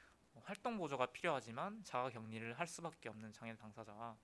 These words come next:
또 전혀 지자체의 대책이 일절 수립되어 있지 않은 폐허 같은 현장을 바라보면서, 어, 내가 어떠한 역할을 해야 하는지, 자신이 해야 할 일을 끊임없이 고민하는 활동가들의 모습이, 어, 너무도 마음을 울렸기 때문이에요.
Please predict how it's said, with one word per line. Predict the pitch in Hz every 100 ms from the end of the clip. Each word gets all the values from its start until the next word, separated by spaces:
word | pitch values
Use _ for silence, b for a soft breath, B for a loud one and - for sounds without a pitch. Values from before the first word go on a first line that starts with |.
| B B B B B _
또 | 120 110
전혀 | - 131 170
지자체의 | 156 151 175 - 165
대책이 | 117 - 160 143 135 123 -
일절 | 175 175 185
수립되어 | - 196 - 131
있지 | 117 - 113
않은 | 101 151 175 -
폐허 | 240 202
같은 | 135 -
현장을 | 131 180 202 160
바라보면서, | 120 117 107 107 117 160 104 - B B B B B
어, | 135
내가 | 117 127
어떠한 | 107 - 208 196
역할을 | 113 - 131
해야 | 131 127
하는지, | 107 104 - 127 - B B B B
자신이 | - 123 180 160
해야 | 233
할 | 233 143
일을 | 110 110
끊임없이 | 170 190 185 -
고민하는 | - 123 135 123
활동가들의 | 156 - 185 135 110
모습이, | 107 104 110 110 120 117 - B B B
어, | -
너무도 | 117 131 123
마음을 | 110 143 127
울렸기 | 110 165 165
때문이에요. | - 113 107 98 104 117